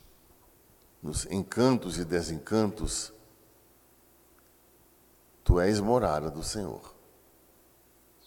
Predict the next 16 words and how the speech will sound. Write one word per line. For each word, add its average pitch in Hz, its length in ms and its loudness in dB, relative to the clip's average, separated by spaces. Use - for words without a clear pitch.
Tu - 160 10
és 101 240 4
pertença 110 840 0
do 71 160 -10
Senhor. 65 520 -10
Tu - 80 -2
possuis 123 640 4
uma 131 220 4
própria 110 500 4
dignidade. 87 1000 0
Dignidade 87 880 0
de 90 100 -8
quem 95 300 -4
é 76 60 -6
filho, 151 720 -2
filha, 104 540 -2